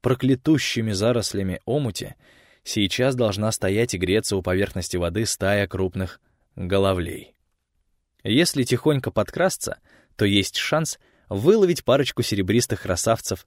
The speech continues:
с алыми плавниками и чёрно-траурными хвостами. Наконец я протиснулся к самой воде,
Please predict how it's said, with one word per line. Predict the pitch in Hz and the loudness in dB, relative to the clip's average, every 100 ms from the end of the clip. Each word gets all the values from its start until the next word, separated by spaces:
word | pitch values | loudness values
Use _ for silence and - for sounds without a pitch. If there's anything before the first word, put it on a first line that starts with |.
| _ | _
с | - 104 | -4 2
алыми | 104 101 95 | 2 2 0
плавниками | 98 95 92 - 107 101 87 - - - | -2 -2 -4 -2 0 0 -2 -6 -16 -8
и | 98 | -4
чёрно-траурными | - 104 98 95 87 92 90 85 85 80 | 0 0 2 0 0 0 0 -2 -4 -6
хвостами. | 87 82 - - - - _ _ _ _ _ _ _ _ - | -6 -6 -6 -10 -12 -20 _ _ _ _ _ _ _ _ -10
Наконец | 95 107 139 196 - | -2 0 2 2 0
я | 90 98 143 | 4 4 4
протиснулся | 123 98 123 131 127 - 98 | 0 0 0 0 -2 -2 -2
к | |
самой | - 110 110 101 | 0 0 2 4
воде, | 92 87 87 120 | 2 4 0 0